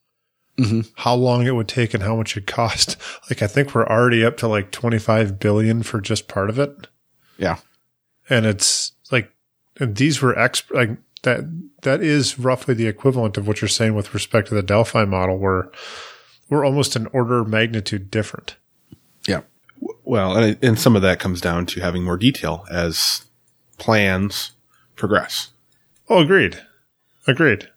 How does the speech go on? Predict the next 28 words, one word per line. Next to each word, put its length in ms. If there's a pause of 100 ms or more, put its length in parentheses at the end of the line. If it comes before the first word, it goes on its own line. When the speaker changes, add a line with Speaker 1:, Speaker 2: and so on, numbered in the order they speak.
(260)
Speaker 2:
But 120
I 120
mean, 160
it's 340 (960)
Speaker 1:
But, 220
but 240
how 180
often 280
have 100
you 140
seen 220
projects 460
where, 140
whether 220
it 60
be 100
a 40
software 460
project 640
or 80
hardware 400
development 640
or, 340
or, 380
you 120
know, 240
a 360
infrastructure 800